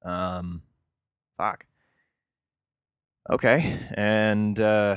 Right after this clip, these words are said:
you know, more work is just being piled on our Hebrew friends. And the taskmasters of the people went out, and their officers,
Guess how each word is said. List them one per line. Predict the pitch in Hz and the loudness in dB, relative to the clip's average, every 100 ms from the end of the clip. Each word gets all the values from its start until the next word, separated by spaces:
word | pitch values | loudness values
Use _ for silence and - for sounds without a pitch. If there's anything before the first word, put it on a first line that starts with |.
| 95 | -2
you | 123 | -2
know, | 104 | -2
more | 110 127 143 | 2 6 8
work | 143 147 | 8 6
is | 135 | 2
just | 120 113 | -2 0
being | 135 117 | 0 0
piled | 117 127 131 | 2 4 6
on | 127 127 123 | 6 4 2
our | 123 | 0
Hebrew | 117 120 107 98 | 0 -2 -2 -4
friends. | - 95 95 104 - _ _ _ _ _ _ - | -4 -4 -4 -6 -10 _ _ _ _ _ _ 0
And | 107 113 | 2 4
the | 120 | 6
taskmasters | 165 160 156 147 - 131 | 4 4 2 2 2 -2
of | 127 | -2
the | 131 | -2
people | 120 113 110 | -2 0 4
went | 117 135 | 4 4
out, | 110 123 | 4 2
and | 104 | 2
their | 104 | 2
officers, | 104 110 107 - 98 107 127 | 2 2 -2 -6 -4 -4 -8